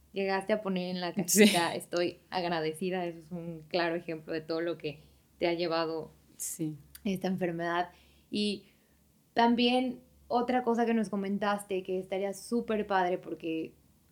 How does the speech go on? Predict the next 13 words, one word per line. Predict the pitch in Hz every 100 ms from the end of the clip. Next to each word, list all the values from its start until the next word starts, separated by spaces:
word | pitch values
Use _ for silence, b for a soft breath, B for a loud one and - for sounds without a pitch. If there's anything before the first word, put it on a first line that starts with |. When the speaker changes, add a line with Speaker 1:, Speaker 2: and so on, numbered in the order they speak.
| _ _ _ -
Speaker 1:
tal | 214
vez | 214 214 220
alguien | 208 190 190
allá | 180 175
afuera | 190 180
nos | 180 175
esté | 156 165
escuchando | 156 - 175 170
que | 160
también | 170 160 156
está | 160 160 156
pasando | 156 156 156
por | 160 160